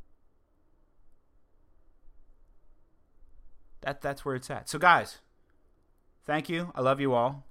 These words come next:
Uh, follow me on Twitter at Fritz Q S, facebook dot com slash the Fritzcast, fritzcast dot wordpress dot com for the blog, and also check out seventy-one republic dot com, where I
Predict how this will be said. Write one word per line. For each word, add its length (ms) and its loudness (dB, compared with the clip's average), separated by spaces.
Uh, 320 2
follow 340 4
me 140 4
on 140 2
Twitter 300 2
at 260 4
Fritz 260 -2
Q 300 0
S, 280 4
facebook 380 0
dot 180 6
com 240 2
slash 300 4
the 80 -8
Fritzcast, 760 4
fritzcast 500 2
dot 220 4
wordpress 440 0
dot 320 6
com 280 2
for 120 -8
the 80 -4
blog, 460 6
and 100 0
also 240 0
check 240 -4
out 220 2
seventy-one 600 2
republic 540 0
dot 280 4
com, 300 -2
where 480 4
I 500 0